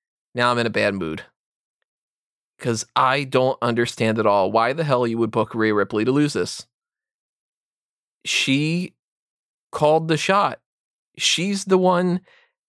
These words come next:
like, she's the baby face. And she went up to Charlotte and said, "We have nothing going on together right now.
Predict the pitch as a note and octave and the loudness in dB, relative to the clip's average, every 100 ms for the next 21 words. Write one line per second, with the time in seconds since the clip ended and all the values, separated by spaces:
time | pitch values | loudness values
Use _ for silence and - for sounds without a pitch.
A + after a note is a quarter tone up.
0 | _ _ _ _ _ _ D3 D#3 - - | _ _ _ _ _ _ -2 0 0 0
1 | A3 A#3+ A#3 F3+ F#3+ A3 A3 - C#2+ C2+ | 0 0 0 2 2 2 0 -2 -6 -6
2 | - - - _ _ _ _ _ C#3+ D3+ | -8 -12 -16 _ _ _ _ _ -4 0
3 | C#3+ - - A3+ A3 F3 D3+ C#3 D#3 - | 0 0 0 2 2 2 2 0 0 -2
4 | - - F3 E3 A#2+ F#2+ G#2 A2+ - A#2 | -6 -2 2 2 2 0 0 -2 0 2
5 | G#2+ A#2 _ _ _ _ D3 F#3+ G#3 D#3+ | 2 -2 _ _ _ _ 0 2 0 0
6 | C3+ C#3 F3+ - G3+ F#3 E3+ D3+ C#3+ B2+ | 0 0 0 0 0 2 2 2 2 0
7 | B2+ A2+ G#2 E2+ F2+ C#2+ C2+ C2 | -2 -4 -2 0 -2 -2 -4 -6